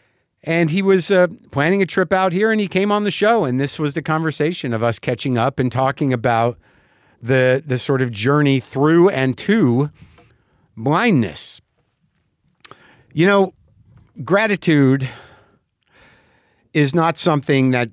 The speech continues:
that necessarily comes easy for me, because it's not that I'm ungrateful. I just don't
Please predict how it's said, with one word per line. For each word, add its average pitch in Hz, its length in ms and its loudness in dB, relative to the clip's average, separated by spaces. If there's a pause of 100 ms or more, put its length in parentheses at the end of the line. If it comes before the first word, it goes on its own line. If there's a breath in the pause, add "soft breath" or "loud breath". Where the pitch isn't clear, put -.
(120)
that 127 240 0
necessarily 143 580 0
comes 117 320 -4
easy 151 380 -4
for 107 160 -6
me, 104 240 0
because 135 460 -2
it's - 180 -8
not 226 160 0
that 196 120 0
I'm 143 240 0
ungrateful. 131 600 0
I 151 160 -2
just 170 260 -6
don't 190 400 0